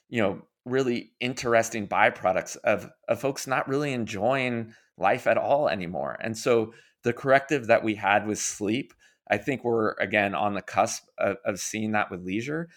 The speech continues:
And so at the end of the day, I would really like to be one of the folks,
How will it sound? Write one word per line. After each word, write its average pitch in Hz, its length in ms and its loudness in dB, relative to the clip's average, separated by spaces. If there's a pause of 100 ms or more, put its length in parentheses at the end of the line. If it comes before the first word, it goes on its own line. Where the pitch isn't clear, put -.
(240)
And 113 120 -8
so 131 120 0
at 117 100 4
the - 180 -8
end 135 140 -8
of 135 80 -6
the 123 120 0
day, 101 360 2
I 90 80 0
would 95 200 -6 (200)
really 123 300 -4
like 107 260 4
to 107 120 -8
be 98 300 -4 (280)
one 127 180 -4
of 113 80 2
the 107 60 0
folks, - 600 -2